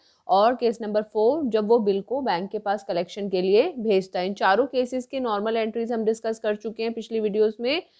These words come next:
अगर ना मिले वीडियोज़, तो नीचे डिस्क्रिप्शन बॉक्स में लिंक है, वहाँ से देख सकते हो जाके। शुरू करते हैं केस वन से। हेडिंग डालो, केस वन,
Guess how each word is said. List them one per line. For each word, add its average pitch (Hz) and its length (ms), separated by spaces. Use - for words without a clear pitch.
अगर 214 220
ना 214 240
मिले 240 240
वीडियोज़, 240 380
तो 262 60
नीचे 226 240
डिस्क्रिप्शन 220 480
बॉक्स 202 260
में 226 100
लिंक 220 340
है, 226 160
वहाँ 202 280
से 208 160
देख 180 200
सकते 202 280
हो 196 120
जाके। 202 420
शुरू 233 240
करते 220 300
हैं 233 140
केस 220 280
वन 196 220
से। 254 400
हेडिंग 208 260
डालो, 226 480
केस 214 300
वन, 214 360